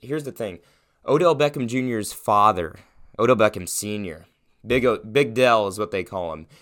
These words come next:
He recently posted a tweet of an, an eleven minute video of Odell being open, just wide open, Baker not seeing him. The offense is clearly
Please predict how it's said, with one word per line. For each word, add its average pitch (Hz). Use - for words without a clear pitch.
He 226
recently 147
posted 127
a 151
tweet 101
of 98
an, 101
an 104
eleven 104
minute 110
video 87
of 90
Odell 131
being 117
open, 95
just 107
wide 127
open, 98
Baker 147
not 120
seeing 90
him. 87
The 104
offense 139
is 107
clearly 131